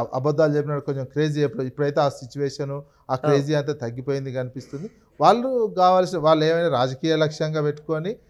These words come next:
Speaker 1: ఆ, అబద్ధాలు ప్రచారం చేసింది అనేది కనిపిస్తుంది. సమాజంలో కూడా అది అర్థమవుతున్నటువంటి సిచ్యువేషన్.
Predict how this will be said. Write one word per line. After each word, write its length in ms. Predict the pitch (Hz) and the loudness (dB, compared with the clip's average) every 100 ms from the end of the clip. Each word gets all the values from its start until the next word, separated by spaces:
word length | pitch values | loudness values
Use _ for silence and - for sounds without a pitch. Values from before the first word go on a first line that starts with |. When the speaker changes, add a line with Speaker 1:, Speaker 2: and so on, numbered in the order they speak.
| _ - | _ -4
Speaker 1:
ఆ, 400 | 170 165 160 151 | 2 4 4 4
అబద్ధాలు 360 | 151 160 160 160 | 4 2 2 2
ప్రచారం 480 | 151 147 156 151 143 | 0 0 0 0 -4
చేసింది 340 | 143 151 143 | -6 -8 -8
అనేది 200 | 143 143 | -6 -6
కనిపిస్తుంది. 680 | 139 139 139 131 151 180 269 _ _ - | -6 -8 -8 -14 -12 -10 -12 _ _ -4
సమాజంలో 520 | 131 147 151 156 151 | 0 2 2 2 0
కూడా 160 | 151 151 | 0 0
అది 120 | 123 | 0
అర్థమవుతున్నటువంటి 920 | 113 123 143 143 139 135 131 131 127 120 | -2 -2 -2 -4 -6 -8 -8 -6 -12 -12
సిచ్యువేషన్. 520 | 117 127 123 143 | -14 -12 -12 -12